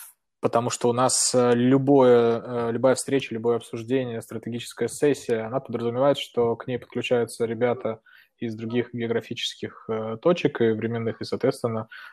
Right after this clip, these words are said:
у нас все процессы настроены изначально так, что все коммуникации возможно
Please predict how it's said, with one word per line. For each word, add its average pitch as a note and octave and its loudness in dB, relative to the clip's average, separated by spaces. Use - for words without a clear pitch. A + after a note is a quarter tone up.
у A#2+ -4
нас A#2 -2
все - 0
процессы B2 0
настроены A#2+ 2
изначально A2+ -2
так, D3 0
что A2 2
все - -2
коммуникации A#2+ 2
возможно A2 0